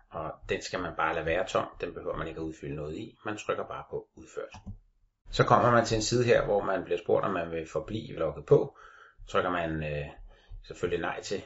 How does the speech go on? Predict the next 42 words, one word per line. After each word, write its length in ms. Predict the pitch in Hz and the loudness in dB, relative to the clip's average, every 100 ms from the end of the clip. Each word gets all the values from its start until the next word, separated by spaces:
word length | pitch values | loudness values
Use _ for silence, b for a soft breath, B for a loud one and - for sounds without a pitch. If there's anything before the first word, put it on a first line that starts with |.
| - | -12
sådan 240 | - - - | -16 -14 -8
så 140 | - - | -8 -6
den 100 | 82 | -10
ikke, 520 | 82 80 87 80 76 | -10 -6 -4 -2 -4
øh, 60 | 76 | -8
holder 280 | - 76 | -4 -4
en 180 | 76 71 | -4 -6
logget 300 | 82 78 78 | -8 -6 -6
ind, 200 | 73 - | -8 -10
hvis 200 | 78 - | -12 -10
man 120 | 76 | -8
er 100 | 71 - | -8 -10
på 60 | 80 | -12
en 120 | 78 | -12
computer, 520 | - 78 78 71 78 | -14 -12 -10 -6 -6
hvor 260 | - - - | -6 -8 -10
at, 300 | - - - | -12 -10 -10
øh, 160 | - - _ _ _ _ _ - - | -10 -16 _ _ _ _ _ -16 -14
at 40 | |
man 140 | 78 76 | -12 -4
går 220 | 76 - - | -4 -4 -10
fra 140 | - | -10
den. 80 | - _ B B B B - | -12 _ B B B B -12
Øh, 320 | 73 69 67 | -12 -10 -14
hvis 180 | 71 - | -14 -12
man 140 | 69 65 | -10 -10
er 120 | - | -12
på 80 | - | -14
sin 140 | 67 | -14
egen 200 | 69 110 | -6 -4
computer, 360 | 131 - 101 101 | -2 -4 -4 -6
kan 100 | - | -6
man 80 | - | -2
godt 200 | 95 - | -2 2
trykke 240 | 110 87 | 2 4
ja, 240 | 90 107 110 | 2 2 -4
og 60 | |
så 140 | - - | -14 -6
gemmer 260 | 85 82 | -4 -4
den 140 | 87 80 | -8 -10
ens 220 | - - | -12 -14
kode. 440 | - 82 82 95 | -8 -6 -4 -4